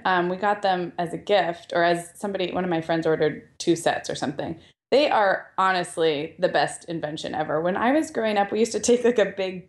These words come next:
um, book and try and, you know, make a divider so nobody could see our cards. And it always got knocked over and got in the way. And,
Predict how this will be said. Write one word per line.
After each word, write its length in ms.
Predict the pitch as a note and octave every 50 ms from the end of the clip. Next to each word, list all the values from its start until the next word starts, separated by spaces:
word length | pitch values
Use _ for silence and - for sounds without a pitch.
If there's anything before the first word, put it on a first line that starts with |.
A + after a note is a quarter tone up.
| _
um, 500 | - F#3 F3+ E3 D#3+ D3+ D3+ D3+ - E3 - _ _
book 340 | - - - - - - - _ - _ _ _ -
and 160 | G3+ G#3 G#3+
try 160 | - A3+ G#3
and, 220 | G3 F#3+ F#3+ F3+ - _
you 120 | G3 G3
know, 100 | F#3 F#3
make 220 | F3+ F3+ F3 F3 F3+
a 60 | F#3
divider 500 | F3 F3+ E3+ E3+ E3+ D#3 E3+ E3+ F3 F#3
so 320 | F3 - F#3 F3 F3+ F3 -
nobody 320 | - F3 F3 E3 F3 F3 E3+
could 180 | - F#3 E3+
see 140 | - F#3 E3+
our 100 | E3 D3
cards. 380 | D#3 - - D3 D3+ D#3+ E3 D#3+
And 80 | F3+ F#3+
it 80 | G3
always 200 | G#3 G#3+ G#3 G3+
got 200 | G#3 F#3+ F3 -
knocked 240 | - E3+ F3 - -
over 240 | F3 E3+ E3+ F3+ F3 E3+
and 100 | E3+ -
got 140 | F3 E3 -
in 40 | F3
the 60 | E3 D#3
way. 400 | D#3 D3+ D3+ D3+ D#3 D#3 D#3 D3+
And, 240 | C#3 D3 D#3 D3+